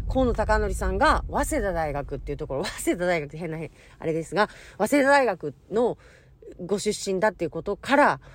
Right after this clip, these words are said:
もう本当に小学校六年生の時から、あ、私はもう早稲田に行こうって。で、当時の、やっぱりナンバーっていうね、文藝春秋から出た、あの、雑誌が、スポーツの雑誌がありました。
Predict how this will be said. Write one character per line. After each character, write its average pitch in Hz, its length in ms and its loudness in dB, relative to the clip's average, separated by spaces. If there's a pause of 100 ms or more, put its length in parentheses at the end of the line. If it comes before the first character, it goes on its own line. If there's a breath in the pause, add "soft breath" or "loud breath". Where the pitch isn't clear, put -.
も 233 100 2
う - 20 4
本 302 120 2
当 320 60 -2
に 285 60 -4
小 294 80 -2
学 269 120 2
校 262 80 2
六 190 180 0
年 226 120 0
生 226 100 -4
の 185 60 -6
時 208 80 -10
か 214 100 -2
ら、 185 140 2
あ、 233 60 0
私 202 260 -4
は 214 60 0
も 220 140 0
う - 20 0
早 202 180 -4
稲 - 20 -8
田 170 100 -6
に 156 80 -6
行 143 80 -8
こ 170 160 0
う 160 40 -2
っ - 20 -8
て。 - 240 -12 (240 soft breath)
で、 240 280 6 (340 soft breath)
当 294 220 0
時 233 140 -2
の、 160 340 -2
や 156 60 -8
っ 139 40 -10
ぱ 175 100 -6
り 165 80 -4
ナ 233 180 4
ン 311 100 2
バ 196 140 4
ー 147 40 -4
っ - 20 -8
て - 120 -10
い 143 40 -6
う - 20 -12
ね、 160 100 -6
文 208 220 0
藝 262 160 6
春 269 140 -4
秋 214 160 -4
か 165 100 -6
ら 151 80 -6
出 156 120 -4
た、 147 480 -6
あ 151 120 -10
の、 143 200 -8
雑 175 160 -8
誌 - 160 -6
が、 208 160 2
ス - 120 -12
ポ 269 120 -2
ー 262 40 -2
ツ 202 80 -8
の 165 60 -4
雑 156 180 -10
誌 - 100 -8
が 151 100 -4
あ 147 60 -4
り 165 100 -4
ま 185 160 -2
し - 100 -12
た。 135 120 -6